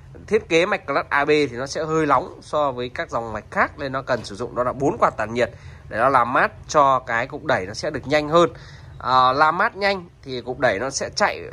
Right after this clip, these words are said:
cái mức độ an toàn và tốt nhất cho anh em luôn. À, sò này của nó thì cũng được, à, sử dụng những cái keo tản nhiệt luôn anh em nhé. Những cái hàng mới anh em thể nhìn thấy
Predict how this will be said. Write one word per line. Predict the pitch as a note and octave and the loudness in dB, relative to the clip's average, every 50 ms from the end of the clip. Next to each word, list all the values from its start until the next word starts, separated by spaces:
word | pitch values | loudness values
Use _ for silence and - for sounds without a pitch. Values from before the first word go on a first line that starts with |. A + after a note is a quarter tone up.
| - - - - - - - | -16 -20 -20 -20 -20 -14 -6
cái | - B2+ C3+ | -4 -4 0
mức | E3 G#3+ G#3+ G3 | 0 -2 0 2
độ | F#3+ F#3 - - - - | 2 2 2 2 -2 0
an | C#3 D3 C#3 C3 | 0 0 0 2
toàn | B2+ B2+ A#2+ A#2+ - - - - | 2 2 2 2 -2 -8 -12 -6
và | A2 G#2+ G#2 G#2 G2+ - - - - - - - - - - - - - - - - - | -4 -2 -2 -2 -6 -10 -18 -20 -20 -20 -20 -20 -20 -20 -20 -20 -20 -20 -20 -20 -6 0
tốt | - F3+ F3+ | 0 2 4
nhất | G#3+ C4 C4 - | 4 2 2 2
cho | F3 D3 | -4 -4
anh | C3 C3 | -2 -2
em | B2+ B2+ C3+ | -2 2 4
luôn. | C#3+ D3 C3+ - - - - - - - - - - - - | 4 4 2 0 -8 -20 -20 -20 -20 -20 -20 -20 -16 -4 2
À, | - D#3 D#3+ | 4 4 4
sò | - - F#3+ F#3 F3+ F3 F3 | 2 2 2 4 6 6 4
này | F3 E3+ - | 4 0 -2
của | C#3+ C3+ | -2 0
nó | C3+ C#3+ F3 G#3 | 2 4 4 4
thì | G3+ F3+ | 2 -2
cũng | C#3+ - G3 A3+ A#3 | -4 -6 -10 -4 -2
được, | G#3 F3 D3 - - | -4 -4 -4 -6 -6
à, | C#3+ C#3+ C#3 C3+ C3+ | -4 0 0 0 0
sử | B2 - - - D3+ C#3 | -2 -6 -8 -6 -4 -4
dụng | C#3+ F3 - D#3+ | -4 -4 -4 -6
những | D#3+ E3+ F#3 | -6 -6 -6
cái | G#3+ G3+ - - | -6 -6 -6 -2
keo | G#3+ G#3 G3 F#3+ F#3+ | 0 2 2 2 0
tản | C#3 - A2+ B2+ | -4 -6 -4 -6
nhiệt | C#3+ C#3+ C#3 C#3+ | -6 -6 -4 -4
luôn | D3+ E3+ E3 D#3+ | 0 0 0 0
anh | D#3+ D#3 | 0 -4
em | D3 C#3+ | -4 -4
nhé. | D3+ F3 F#3 E3+ - - - | -4 -4 -4 -6 -10 -16 -14
Những | C3+ C#3+ F3 | -10 -6 -4
cái | G#3+ G#3+ | -2 -2
hàng | F#3 D#3+ D3 C#3 C#3 | -2 -2 -2 0 2
mới | C#3 C#3 - - - - - - - | 2 2 2 2 0 -6 -14 -14 -12
anh | C#3 C3+ C3+ | -8 -4 -4
em | C#3 D3 | -4 -4
thể | C#3+ A#2+ | -4 -6
nhìn | A#2 A#2 A2 | -6 -8 -6
thấy | A2 A2+ B2 D#3+ | -2 -2 -2 -2